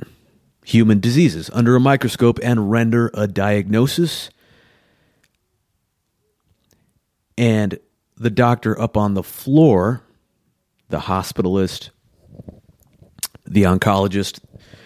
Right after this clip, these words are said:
the surgeon, make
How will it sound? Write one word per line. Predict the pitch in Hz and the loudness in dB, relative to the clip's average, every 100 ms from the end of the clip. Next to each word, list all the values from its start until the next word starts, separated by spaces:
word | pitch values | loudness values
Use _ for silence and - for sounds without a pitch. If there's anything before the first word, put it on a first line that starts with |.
| - _ _ _ _ _ _ _ _ _ - | -20 _ _ _ _ _ _ _ _ _ -6
the | - | -2
surgeon, | - 95 90 104 104 - _ _ _ _ _ | 2 2 2 0 -2 -12 _ _ _ _ _
make | 107 123 123 - | 0 2 0 -6